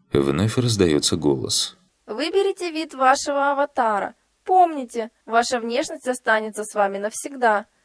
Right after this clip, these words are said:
Speaker 2: Ее изменение будет практически невозможно. Подробнее о внешности вы сможете узнать в Вики Ж С.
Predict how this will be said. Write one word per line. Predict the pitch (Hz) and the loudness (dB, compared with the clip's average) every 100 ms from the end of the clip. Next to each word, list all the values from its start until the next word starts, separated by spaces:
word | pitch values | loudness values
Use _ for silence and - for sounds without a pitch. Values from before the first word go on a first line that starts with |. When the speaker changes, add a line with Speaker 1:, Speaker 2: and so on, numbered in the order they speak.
| _ | _
Speaker 2:
Ее | 240 240 277 | -10 -2 0
изменение | 269 277 311 359 302 | 0 -4 -4 -2 0
будет | 269 285 277 | -2 -6 -2
практически | 320 302 339 269 247 240 | -2 -2 -6 -6 -8 -8
невозможно. | 226 220 262 269 262 226 196 185 - | -4 0 0 -2 -4 -4 -6 -10 -8
Подробнее | 226 233 277 269 254 247 | -6 4 6 6 2 -2
о | |
внешности | 247 320 427 339 - | -2 -4 -4 -8 -8
вы | 226 | -6
сможете | 214 226 226 226 233 | -6 -4 -4 -4 -4
узнать | 226 226 294 359 | -2 0 0 -2
в | 233 | -10
Вики | 214 - | -12 -8
Ж | 285 208 180 175 | -8 -4 -4 -4
С. | 190 | -6